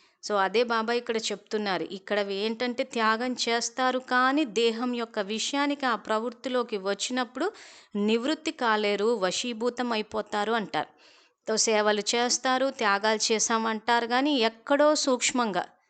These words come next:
దేహం యొక్క ఇది వచ్చేస్తది, "లేపేమన్నా అయిపోతే నా పరిస్థితి ఏంటి?"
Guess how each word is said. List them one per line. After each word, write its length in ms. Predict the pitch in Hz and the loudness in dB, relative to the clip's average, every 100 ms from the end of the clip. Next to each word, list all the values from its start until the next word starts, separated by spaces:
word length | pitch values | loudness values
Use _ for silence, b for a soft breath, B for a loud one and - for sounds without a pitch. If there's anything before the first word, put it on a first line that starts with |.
| _ _ _ _ - | _ _ _ _ -6
దేహం 480 | 175 226 226 247 247 | 4 6 6 2 0
యొక్క 200 | 233 226 | 0 0
ఇది 200 | 226 262 | 2 2
వచ్చేస్తది, 580 | 262 - 208 - 190 190 | 2 -2 -2 -2 -4 -2
"లేపేమన్నా 560 | 208 208 220 214 214 | -2 0 -2 -2 -2
అయిపోతే 360 | 214 - 240 233 | -4 -2 -2 -2
నా 140 | 226 | -2
పరిస్థితి 600 | 208 202 196 - 220 202 | 0 0 0 -4 -6 -4
ఏంటి?" 360 | 185 180 196 | -4 -4 -6